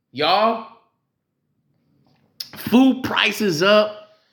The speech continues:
gas prices up, toiletry prices up, bills are up, utility bills are up, everything up, like, a thousand percent.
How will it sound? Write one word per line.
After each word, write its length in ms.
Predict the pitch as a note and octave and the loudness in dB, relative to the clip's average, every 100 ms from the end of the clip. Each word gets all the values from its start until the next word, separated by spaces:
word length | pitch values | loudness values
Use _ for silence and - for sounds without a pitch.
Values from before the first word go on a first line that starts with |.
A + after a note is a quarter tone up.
| _ _ _ _ _ - | _ _ _ _ _ -4
gas 380 | D#3 A3 A#3+ - | 0 2 0 -4
prices 640 | - G3+ G#3+ G#3 G3 D#3+ | -6 -6 -4 -4 -6 -4
up, 400 | G3 G3 - - | -4 -4 -8 -14
toiletry 800 | - G#3 C4 B3+ A#3 A#3 A3+ A3+ | -4 0 2 0 -2 -2 0 -2
prices 600 | - G#3+ G3+ G#3 G3 F3 | -2 -2 -2 -4 -4 0
up, 520 | G#3 G3+ - - - _ _ _ _ _ _ _ _ _ _ F#2+ - | 2 2 0 -18 -20 _ _ _ _ _ _ _ _ _ _ -6 4
bills 540 | A3 C#4+ D4 C#4 A3 | 4 4 2 0 0
are 220 | A#3+ A#3 | 0 0
up, 280 | B3 A#3 D3 | 0 -4 -4
utility 640 | E3 E3 - C#4+ D#4+ D4 B3 | -6 -4 -2 0 2 2 0
bills 440 | - C4+ C4+ A3+ | 0 0 0 2
are 200 | A#3+ B3 | 2 2
up, 180 | A#3+ - | 0 -2
everything 540 | A3 B3 C4 - A#3+ A#3+ | -4 0 0 0 0 2
up, 180 | A3 G#3 | 0 2
like, 260 | G3 E3 - - _ _ _ _ _ _ - | 2 0 -6 -20 _ _ _ _ _ _ -6
a 180 | C#3 - | -4 0
thousand 440 | G#3 A3 G3 G3 | 2 2 0 -4
percent. 560 | F#3 F3 - G3+ D#3 | -4 -6 -2 0 0